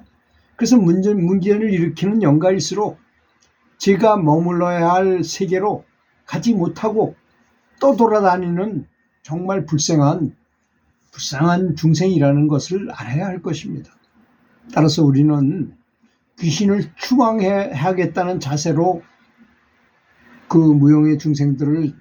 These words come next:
천도해서는 안 된다는 것입니다. 천도는 단지 쫓아내는 것만이 아니라 더 좋은 곳으로 가게 인도하는 것을 말하는 것입니다.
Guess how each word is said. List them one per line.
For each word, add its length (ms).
천도해서는 800
안 160
된다는 380
것입니다. 420
천도는 640
단지 500
쫓아내는 580
것만이 380
아니라 440
더 260
좋은 340
곳으로 400
가게 560
인도하는 540
것을 300
말하는 420
것입니다. 520